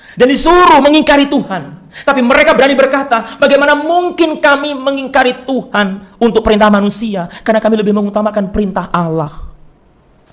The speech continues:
Dan karena kalimat itu, mereka disiksa dan derita. Dan bukan mereka menjadi putus asa, bukan menjadi sedih, bukan menjadi hancur hatinya, kehilangan harapan, justru bergembira.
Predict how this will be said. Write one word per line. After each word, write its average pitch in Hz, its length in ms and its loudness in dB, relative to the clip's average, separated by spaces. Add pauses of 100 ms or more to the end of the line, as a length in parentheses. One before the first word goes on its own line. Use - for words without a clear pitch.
(540)
Dan 196 160 -2
karena 190 160 -2
kalimat 208 480 0
itu, 180 320 -2
mereka 208 400 0
disiksa 147 560 -6
dan 139 80 -4
derita. 135 320 -6 (160)
Dan - 240 0
bukan 262 640 -2
mereka 226 320 2
menjadi 208 320 0
putus 254 400 -8
asa, 214 560 -2
bukan 247 320 2
menjadi 220 240 2
sedih, 233 600 -4
bukan 247 260 2
menjadi 226 240 4
hancur 247 400 0
hatinya, 233 560 -2
kehilangan 247 400 2
harapan, 233 280 4 (120)
justru 392 400 6
bergembira. 370 1040 4